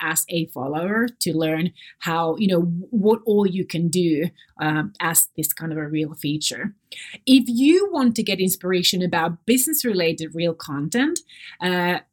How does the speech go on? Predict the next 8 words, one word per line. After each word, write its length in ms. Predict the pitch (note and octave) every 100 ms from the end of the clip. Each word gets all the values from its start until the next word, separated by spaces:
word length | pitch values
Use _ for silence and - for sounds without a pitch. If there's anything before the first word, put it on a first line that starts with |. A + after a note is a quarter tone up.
| -
I 300 | G#3 B3 D4+
follow 280 | B3 G#3+ F#3+
accounts 540 | F#3 - F#3+ E3 F#3 -
such 240 | E3 -
as 300 | F3 E3+ - - _ _ _ -
handle 500 | F#3+ F3+ F3 E3 E3 -
Ellis 380 | F3+ F3+ F#3 - _ D#3+
Dharma, 600 | F3 F3 G3+ C#4 F4